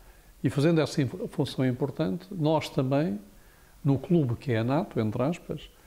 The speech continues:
clube de proteção mútua, nós temos um papel relevante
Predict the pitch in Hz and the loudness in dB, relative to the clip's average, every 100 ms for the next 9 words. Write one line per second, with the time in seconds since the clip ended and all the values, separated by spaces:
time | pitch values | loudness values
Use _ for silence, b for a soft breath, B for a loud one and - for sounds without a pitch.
0 | b b - 139 127 110 - 127 135 - | b b 0 2 2 0 -2 0 0 0
1 | 135 113 117 - 127 156 - 220 233 - | -2 -2 -4 0 2 2 0 -4 -4 -12
2 | b b b b - 156 160 - 165 156 | b b b b 0 2 2 2 2 2
3 | 156 160 165 156 139 151 151 135 175 226 | 2 2 6 6 6 4 4 2 2 0